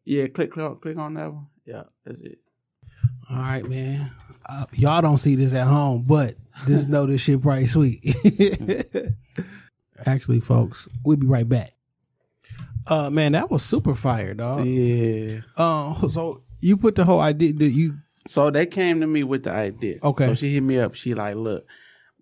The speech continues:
Speaker 1: uh, we wanna do this Coming to America thing." And from that, I just started talking.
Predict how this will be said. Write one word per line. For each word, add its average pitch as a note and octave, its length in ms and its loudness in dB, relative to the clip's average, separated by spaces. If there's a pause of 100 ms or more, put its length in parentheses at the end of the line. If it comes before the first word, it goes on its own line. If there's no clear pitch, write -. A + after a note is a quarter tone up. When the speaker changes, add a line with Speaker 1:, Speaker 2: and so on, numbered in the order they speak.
(140)
Speaker 1:
uh, F#2+ 260 -2 (500)
we B2 100 2
wanna A#2 220 4
do G#2+ 160 0
this G#2+ 260 -4
Coming A#2 380 -2
to - 120 -2
America A#2+ 420 0
thing." A2+ 580 -4
And G2+ 240 -8 (220)
from C#3+ 460 0
that, D#3 320 2 (600)
I A#2 120 -4
just A2+ 120 -8
started A#2 300 -4
talking. A#2+ 440 -2